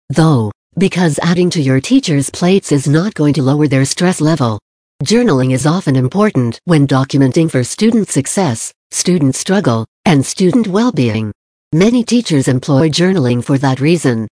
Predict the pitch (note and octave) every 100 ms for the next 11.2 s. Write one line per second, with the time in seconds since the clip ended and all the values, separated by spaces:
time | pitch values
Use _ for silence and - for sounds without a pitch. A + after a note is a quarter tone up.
0 | _ _ _ A3+ A3+ G3+ - B3 F#3+ C3
1 | C#3+ D#3+ G3 - F3 D#3+ C#3+ - E3+ D3+
2 | C3+ C3 C#3 - B3 - D#3+ D#3 D#3+ B2+
3 | B2 C#3 C#3 E3 F#3+ F#3+ F#3+ A#2+ A#2 G#2+
4 | - - _ F3 D#3 C3 A#2+ A2 _ _
5 | _ - C#3+ C#3+ D#3 C#3 C3 - F3 -
6 | B2+ - C#3 C#3 - F3 D#3+ D3+ D3+ C#3+
7 | C#3+ C3+ B2+ F3+ D#3 A2+ - _ _ G#3+
8 | B3 D3+ A2+ G#2 E3 C3 E3 F3+ G#3 A3
9 | - C3+ C3 C#3 - F3+ F#3+ D#3 A#2+ A2+
10 | _ F3 D#3 C#3 C3 D3+ E3+ E3 C3 F3
11 | C#3+ A#2+